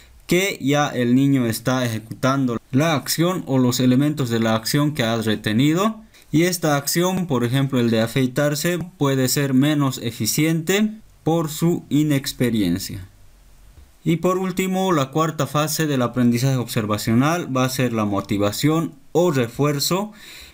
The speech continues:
que va a consistir en la motivación o esfuerzo que va a llevar a que el niño o niña realice dicha acción. Entonces Bandura va a identificar tres tipos de refuerzos,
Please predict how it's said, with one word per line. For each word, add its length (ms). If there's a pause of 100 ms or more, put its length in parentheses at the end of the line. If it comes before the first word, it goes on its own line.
(140)
que 160
va 100
a 60
consistir 560
en 160
la 80
motivación 960 (160)
o 320 (140)
esfuerzo 760
que 140
va 160
a 60
llevar 600 (200)
a 180
que 240
el 160
niño 340
o 140
niña 520
realice 1000
dicha 840 (140)
acción. 720 (500)
Entonces 580
Bandura 540
va 160
a 80
identificar 880
tres 340
tipos 380
de 140
refuerzos, 800